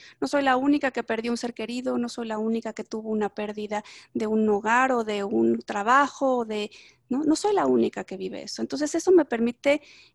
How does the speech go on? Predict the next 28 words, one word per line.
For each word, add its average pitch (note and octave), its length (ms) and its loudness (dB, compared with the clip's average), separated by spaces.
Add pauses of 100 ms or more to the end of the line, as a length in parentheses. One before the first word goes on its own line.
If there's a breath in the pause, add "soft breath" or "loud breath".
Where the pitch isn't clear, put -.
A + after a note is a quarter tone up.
eh, G#3 320 -8
eh, F#3+ 460 -10
eh, G#3 400 -12 (540)
pues B3+ 100 -2
sí, D4+ 100 -4
conectarme C4+ 720 2
con B3+ 180 0
mi A#3 100 2
parte A#3 300 -4
humana, A#3+ 360 0 (500)
¿no? C4 100 -8
Conectarme A#3+ 640 -2
con, G#3+ 260 -4 (460 loud breath)
eh, A3 80 -14 (600)
saber A#3+ 400 0
que D#4+ 140 -2
la A#3 140 2
vida, C#4 560 0
la G#3 360 -12
vida A#3 220 -6
per A3 200 -8
se C4 280 0
lleva A#3 260 0
momentos G#3+ 400 -2
de G#3 80 -8
sufrimiento A3 800 -2
sin C#4 400 4
excepción, A#3 720 0